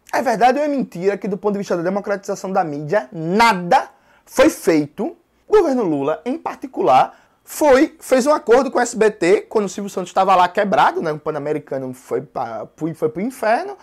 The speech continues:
O, o Silvio Santos foi lá pedir dinheiro <laughs> ao governo Lula. O B N D E S foi lá,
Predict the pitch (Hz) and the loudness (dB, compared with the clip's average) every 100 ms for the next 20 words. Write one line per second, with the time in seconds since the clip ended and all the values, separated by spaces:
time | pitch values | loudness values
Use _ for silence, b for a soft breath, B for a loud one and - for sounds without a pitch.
0 | b - 202 180 185 - 247 240 233 - | b -6 -4 -2 -4 -6 -6 -4 -4 2
1 | 262 233 226 226 220 214 233 180 156 143 | 4 4 2 -4 -4 -4 -2 2 2 0
2 | 135 - 180 175 151 165 208 233 190 247 | -4 -6 -2 -2 0 -2 -2 0 0 -2
3 | - B B - 240 226 233 226 233 220 | -6 B B -8 0 0 0 4 6 6
4 | 226 - 339 b b - - 277 240 226 | 4 0 -4 b b -4 4 6 8 6
5 | 302 - | 4 0